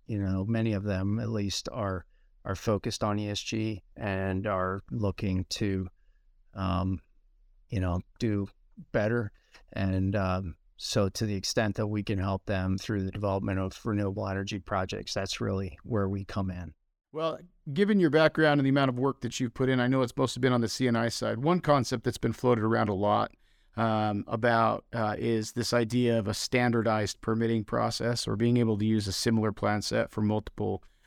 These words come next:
Speaker 2: uh, you know, essentially pulling one permit for multiple projects. Um, it's, uh, it's a practice that's used in Europe. It's used, um, in some places on the residential side where, yeah, you can use a single, um, permit for multiple projects, or there's no permit required at all.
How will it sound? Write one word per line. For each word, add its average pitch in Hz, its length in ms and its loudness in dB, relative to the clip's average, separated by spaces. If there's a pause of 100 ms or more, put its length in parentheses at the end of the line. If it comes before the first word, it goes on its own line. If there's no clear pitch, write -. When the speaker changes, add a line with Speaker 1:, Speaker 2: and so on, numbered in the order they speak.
Speaker 2:
uh, 113 60 0
you 113 160 2
know, 110 80 2
essentially 120 400 2
pulling 123 440 2
one 127 280 4
permit 127 440 2
for 110 120 -2
multiple 117 420 0
projects. 120 680 2 (440)
Um, 120 380 4
it's, 117 320 -2
uh, 117 300 2
it's 110 140 -2
a - 40 -12
practice 160 360 2
that's 123 200 -8
used 139 220 2
in 113 100 0
Europe. 147 380 6
It's 101 140 -6
used, 127 360 0 (440)
um, 123 340 4
in 113 100 2
some 151 220 2
places 127 360 2
on 120 80 2
the 113 60 2
residential 120 440 0
side 113 280 0
where, 101 420 0
yeah, 117 280 -4
you 113 180 0
can 117 140 0
use 110 140 4
a 101 60 -2
single, 131 520 4 (360)
um, 107 580 0 (400)
permit 131 420 4
for 117 80 -2
multiple 123 340 0
projects, 123 480 2
or 120 200 2
there's 113 180 0
no 127 100 4
permit 120 340 0
required 113 440 2
at 107 80 -2
all. 110 400 2